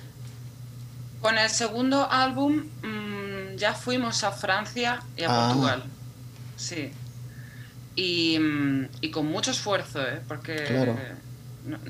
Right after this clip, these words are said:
Speaker 1: no es nada fácil, como te digo, no sé por qué existen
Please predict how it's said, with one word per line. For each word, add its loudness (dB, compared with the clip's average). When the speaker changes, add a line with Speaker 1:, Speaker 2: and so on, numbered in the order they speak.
Speaker 1:
no 2
es 2
nada 4
fácil, 0
como -2
te -4
digo, -2
no -4
sé -8
por -8
qué -4
existen -4